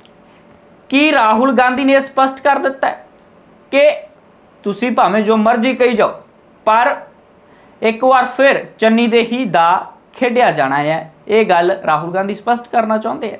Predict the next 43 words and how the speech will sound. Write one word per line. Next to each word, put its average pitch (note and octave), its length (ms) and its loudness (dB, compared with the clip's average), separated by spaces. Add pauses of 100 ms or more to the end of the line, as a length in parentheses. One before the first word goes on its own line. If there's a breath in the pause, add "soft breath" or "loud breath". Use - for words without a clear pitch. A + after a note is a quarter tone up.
ਜਾਂ A3+ 140 2
ਇਸ਼ਾਰਿਆਂ, A3+ 380 2
ਇਸ਼ਾਰਿਆਂ A3 360 2
'ਚ A3 60 -6
ਬਾਕੀਆਂ G#3 400 -2
ਨੂੰ A#3 120 -4
ਦਰਸਾਉਣਾ A#3 440 0
ਚਾਹੁੰਦੇ A#3 380 -2
ਆ? - 60 -4 (840 loud breath)
ਮਾਮਲਾ C#4+ 320 4
ਕੁਝ C#4+ 200 -2
ਇਸ C4+ 120 2
ਤਰ੍ਹਾਂ C#4+ 240 0
ਹੋਇਆ A3 320 4 (720)
ਕਿ B3+ 140 2
ਰਾਹੁਲ A#3+ 340 2
ਗਾਂਧੀ C#4 220 0
ਟਵੀਟ C4 360 -2
ਕਰਦੇ D3 380 -4
ਆ। - 360 -8
ਰਾਹੁਲ D3+ 380 0
ਗਾਂਧੀ A#3 320 -2
ਕੀ A3 200 -4
ਐਰੇ E3+ 260 2
ਗੈਰੇ F#3+ 220 0
ਬੰਦੇ F3 320 -2
ਲਈ G3 140 -4
ਟਵੀਟ F3 360 -2
ਨਹੀਂ C#3 180 -6
ਕਰਦੇ E3 300 0
ਛੇਤੀ C#3 320 -10
ਛੇਤੀ, - 300 -16 (240)
ਪਰ F#3+ 140 2
ਰਾਹੁਲ F#3 360 0
ਗਾਂਧੀ A3 300 0
ਨੇ B3 120 -8
ਚੰਨੀ G#3 360 -6
ਨੂੰ B3 120 -6
ਲੈ A3+ 120 2
ਕੇ G#3+ 140 -4
ਟਵੀਟ B2 340 -10
ਕੀਤਾ - 360 -8
ਹੈ। - 260 -4